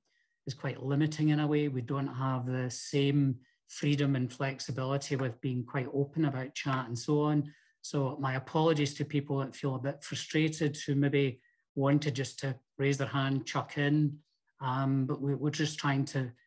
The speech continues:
manage our time as best we can today in what's quite a challenging, quite a, um, ambitious programme. Uh, so I really just want to thank you all for participating. Thank you really very much. I want to particularly thank, though,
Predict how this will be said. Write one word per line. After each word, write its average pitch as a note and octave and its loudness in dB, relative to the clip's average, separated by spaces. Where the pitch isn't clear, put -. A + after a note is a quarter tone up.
manage D3 2
our B2 -4
time C3 0
as A#2+ -2
best B2+ -4
we B2+ -2
can B2 -2
today B2+ -2
in B2 0
what's - -6
quite - -2
a A#2 -6
challenging, C#3+ 4
quite C3+ 0
a, B2 -4
um, B2+ -2
ambitious C#3 0
programme. D3+ 2
Uh, - -8
so - 0
I D3 4
really F3+ 6
just D3 0
want D3+ 4
to C3+ -8
thank D3+ 2
you C3 2
all E3 6
for - -6
participating. C#3+ -2
Thank D#3 2
you C#3 4
really C3+ 0
very C3 0
much. D3 -2
I - -6
want C#3+ 4
to C3+ 0
particularly D3+ -2
thank, D3+ 4
though, C#3 2